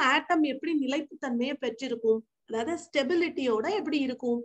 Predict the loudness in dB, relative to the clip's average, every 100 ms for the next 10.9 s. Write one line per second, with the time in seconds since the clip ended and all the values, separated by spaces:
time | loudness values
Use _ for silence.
0 | -10 _ -10 0 0 2 -2 -2 -4 -2
1 | -4 -4 -6 -8 -10 _ -20 -14 -6 -2
2 | -2 0 0 2 2 0 0 2 2 2
3 | 2 0 2 0 0 -4 -4 -4 -2 0
4 | 0 0 -4 -4 -4 -2 -2 -4 _ -20
5 | -4 2 4 4 2 -2 -4 -2 0 0
6 | 2 4 6 6 2 0 -2 0 0 0
7 | 0 0 0 0 2 4 4 6 6 4
8 | 2 2 2 0 -2 -4 -6 -10 -10 -8
9 | -8 -10 _ _ -20 -18 -4 0 0 0
10 | 2 2 0 0 0 0 -4 -4